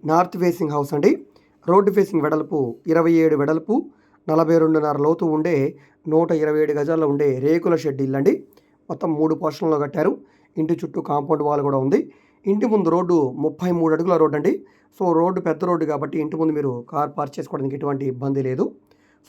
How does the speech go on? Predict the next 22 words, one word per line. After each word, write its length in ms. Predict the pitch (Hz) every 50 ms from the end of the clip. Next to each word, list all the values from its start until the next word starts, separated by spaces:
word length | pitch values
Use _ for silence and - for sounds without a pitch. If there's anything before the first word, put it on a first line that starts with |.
| 208
ఇక్కడ 120 | 160 165 156 156
మనకి 160 | 147 139 135 135
మున్సిపల్ 320 | 143 143 143 - 170 160 156
వాటర్ 220 | 151 147 151 135 -
కనెక్షన్ 300 | 143 147 143 - 196 156 139
ఉంది. 140 | 135 190 208 208
ఇక్కడ 140 | 208 165 151 143
మనకి 260 | 139 135 139 160 139 127 117 117 - _ _ _ _ _ _ _ 143
బాత్రూమ్లు 400 | 143 147 151 151 165 156 147 143 143
ఇచ్చారు 220 | - 160 147 143 131 135
వాయువ్యంలో. 420 | 139 143 139 143 139 135 160 233 - - - _ _ _ _ _ _ _ _ _ _ _ _ _ _ _ 180
ఇది 100 | 147 151 143
రేకుల 260 | 151 160 160 170 160 143 151
షెడ్ 160 | 147 139 143 139
ఇల్లు. 160 | 139 156 - - - - _ _ _ _ _ _ _ -
ప్రస్తుతానికి 500 | 180 165 - - 202 196 190 165 - 160 156
ఈ 20 | 147 143
ఇల్లు 180 | 151 160 165 151 131 127 - 147 139
అద్దెకిచ్చారండి. 680 | 135 165 160 170 160 - 160 143 143 147 160 240 320 - - - _ _ _ _ _ _ _ _ _ _ _ _ _ _ _ _ _
తూర్పు 280 | - 185 185 180 - 180 -
సందు 180 | 175 156 147 147
ఇదంతా 300 | 143 143 139 139 170